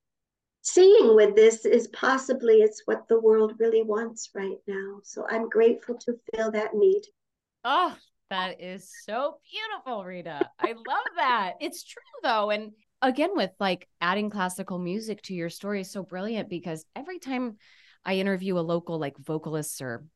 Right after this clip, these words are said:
Speaker 2: choir here in Phoenix, it's all about creating an environment, 'cause they'll have open rehearsals and stuff, and that's really fun.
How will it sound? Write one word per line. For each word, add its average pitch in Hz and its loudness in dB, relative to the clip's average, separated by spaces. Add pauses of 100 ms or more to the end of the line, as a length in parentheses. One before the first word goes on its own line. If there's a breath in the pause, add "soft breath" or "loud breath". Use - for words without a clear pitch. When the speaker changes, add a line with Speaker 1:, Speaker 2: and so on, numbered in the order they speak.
(120)
Speaker 2:
choir 156 -8
here 147 -12
in 131 -12
Phoenix, 123 -14
it's - -16 (100)
all 185 -8
about 160 -6
creating 151 -12 (500 soft breath)
an 160 -10
environment, 156 -6
'cause 151 -14
they'll 143 -8
have 143 -12
open 139 -8
rehearsals 165 -12
and 143 -14
stuff, 131 -10
and 127 -16
that's 180 -10
really 120 -12
fun. 117 -14